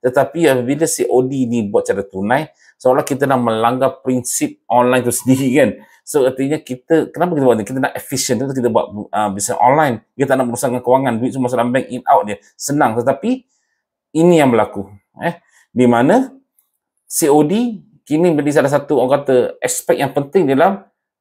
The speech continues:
ah, jualan e-commerce. Eh, ini pun masalah. Okey. So, inilah, ah, keluhan-keluhan yang beri-, yang diberikan oleh ramai courier-courier tentang, orang kata,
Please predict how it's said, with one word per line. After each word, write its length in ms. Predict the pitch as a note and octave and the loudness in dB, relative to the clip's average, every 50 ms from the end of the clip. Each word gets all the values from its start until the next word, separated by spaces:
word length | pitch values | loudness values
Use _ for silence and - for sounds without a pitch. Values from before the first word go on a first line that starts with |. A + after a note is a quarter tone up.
| _ - A#2+ | _ -4 -2
ah, 160 | C3+ C3+ B2+ | -2 -2 0
jualan 560 | A#2+ C#3+ D3 D3 D3+ D#3 D3+ D3+ D3+ C3 - - - | 0 2 2 4 4 4 2 2 0 -6 -10 -10 -10
e-commerce. 640 | C3+ C3+ C#3 B2+ A2+ A#2 - - - - - _ _ - | -4 -2 -2 0 0 -2 -6 -6 -12 -14 -16 _ _ -10
Eh, 240 | - F#3 F3+ - _ _ - C3 | -10 -10 -10 -12 _ _ -4 -4
ini 160 | C#3 D3 E3 | -2 -2 0
pun 160 | E3 D#3+ C#3 | 0 2 2
masalah. 560 | C3 - - - A#2 A#2 A2 G#2 - - - _ _ _ _ - | 2 0 2 2 2 4 2 2 0 -4 -16 _ _ _ _ -6
Okey. 400 | - - - - F#3 F#3 F#3 - - _ _ _ - - _ _ | -6 -4 2 2 2 2 2 -4 -14 _ _ _ -20 -20 _ _
So, 480 | - - E3 F3 F3 F3 E3+ E3 E3 E3 - - | -6 0 4 4 6 8 8 6 6 4 -2 -6
inilah, 320 | E3 F3 F3+ F3 E3 D#3 D3 D3 - | -4 -2 0 0 0 0 0 -2 -6
ah, 480 | - G2 C3 C3 C3 C3 C3 B2+ B2+ - - - - | -4 -4 -2 -2 0 -2 -2 -2 -4 -6 -8 -10 -8
keluhan-keluhan 800 | - C#3 C#3+ D3 D3+ - - C#3+ C3+ C3+ B2+ B2 D3 D3+ C#3+ C#3 C3+ C3 | -4 0 2 2 2 2 0 2 2 2 2 2 2 0 0 2 0 0
yang 160 | B2+ A#2+ A2+ | 0 0 -2
beri-, 240 | A#2+ B2 B2 A#2+ F2+ | -2 -2 -2 -2 -2
yang 160 | G2+ A#2+ A#2 | -4 -4 -4
diberikan 320 | A2+ B2 A#2+ A#2+ - A#2+ | -2 -6 -6 -2 -4 -4
oleh 560 | - - G#2+ A2+ A2+ A#2 A2+ A2+ A2 A2 A2 | -2 -2 -4 -2 -2 -2 -4 -4 -4 -6 -6
ramai 560 | G#2 A2+ A#2+ B2 C3 C3+ C3 B2+ B2+ B2+ B2 _ _ _ _ _ | -2 0 0 2 2 2 0 0 0 -2 -6 _ _ _ _ _
courier-courier 800 | - - B2 A#2+ A#2 - - B2 A#2+ B2 B2+ B2+ B2+ B2+ B2+ - | 2 2 4 4 4 4 4 4 4 6 6 6 6 6 4 0
tentang, 720 | A#2 A2+ A2 - - A#2 A2 A2 G#2+ G#2+ G#2+ G#2+ G#2+ G#2+ _ _ _ _ _ _ _ _ | -10 -12 -10 -2 0 2 2 2 2 -2 -4 -8 -10 -12 _ _ _ _ _ _ _ _
orang 180 | - G2 A2 G#2 | -10 -8 -6 -2
kata, 540 | - A2+ A2+ - - A#2 A2+ A#2 A2+ A2+ | -2 -2 -2 0 0 2 2 2 2 -2